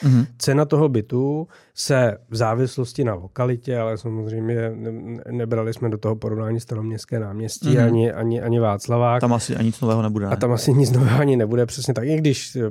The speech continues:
Speaker 2: pár mediálních kauz teďka bylo, že
Speaker 1: Jo.
Speaker 2: kdy, kdy někdo, eh, dostavoval na nějaké staré, eh, domy, mm, nějaké jako novostavby,
Speaker 1: Mhm,
Speaker 2: přístavby.
Speaker 1: mhm, mhm.
Speaker 2: Ale,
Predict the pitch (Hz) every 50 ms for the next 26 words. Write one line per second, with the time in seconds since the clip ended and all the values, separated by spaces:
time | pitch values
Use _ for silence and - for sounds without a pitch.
0 | 107 - 123 120 120 120 123 117 120 120 117 117 120 123 117 - 117 113 104 -
1 | - 113 - - 127 135 120 110 101 95 113 113 113 107 110 113 113 113 107 110
2 | 110 113 113 117 120 120 120 117 110 110 107 113 110 113 107 107 104 107 107 107
3 | 107 107 107 107 107 110 120 123 - - - - - _ _ _ 117 110 113 104
4 | - - 110 107 107 107 104 107 107 104 104 107 107 107 107 104 107 107 - 113
5 | 107 107 - - - 107 104 104 104 104 107 107 110 110 107 110 107 107 104 98
6 | 101 107 110 110 110 - - - 110 107 107 107 110 107 107 107 104 104 104 107
7 | 101 95 92 92 95 101 104 104 101 104 104 107 110 113 - - 110 - - 110
8 | 104 101 101 107 - - - 110 104 107 110 110 107 - 143 127 123 110 110 110
9 | 104 107 113 123 - 151 - 131 120 120 107 135 - - _ _ _ _ 127 123
10 | 123 120 120 123 123 123 123 127 127